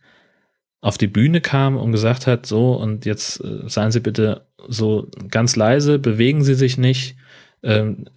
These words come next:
damit ich den Kontakt zu meiner Musik nicht verliere. Und abgesehen davon fange ich nicht an, bevor die zwei Menschen hier vorne,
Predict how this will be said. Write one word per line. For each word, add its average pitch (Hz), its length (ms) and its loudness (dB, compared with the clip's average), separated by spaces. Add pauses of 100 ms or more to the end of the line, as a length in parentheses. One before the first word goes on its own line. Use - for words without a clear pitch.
damit 110 260 0
ich 113 100 0
den 113 140 -2
Kontakt 117 360 -2
zu 120 100 0
meiner 110 200 0
Musik 117 300 0
nicht 135 140 0
verliere. 123 340 2
Und 107 260 -2
abgesehen 113 380 0
davon 110 340 2
fange 113 240 0
ich - 160 -6
nicht 131 340 -2
an, 120 180 2
bevor 110 260 0
die 107 180 -2
zwei 110 340 0
Menschen 117 420 0
hier 107 160 0
vorne, 135 460 2